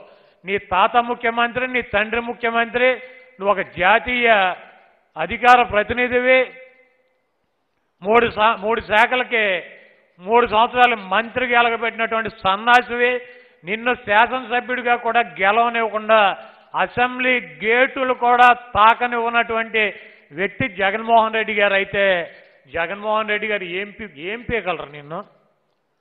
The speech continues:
నిన్ను నీ బాబుని బట్టలు తీసి రోడ్డు మీద నిలబడినా పెట్టినా కూడా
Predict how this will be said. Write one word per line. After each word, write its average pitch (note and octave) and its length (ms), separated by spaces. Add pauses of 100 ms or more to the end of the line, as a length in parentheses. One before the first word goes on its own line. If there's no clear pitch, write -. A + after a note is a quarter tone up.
(220)
నిన్ను G#3+ 340
నీ B3 140
బాబుని A#3 520
బట్టలు A#3 560
తీసి A3+ 200
రోడ్డు A3 280
మీద A#3 200
నిలబడినా G#3+ 540
పెట్టినా G3+ 400
కూడా E3+ 300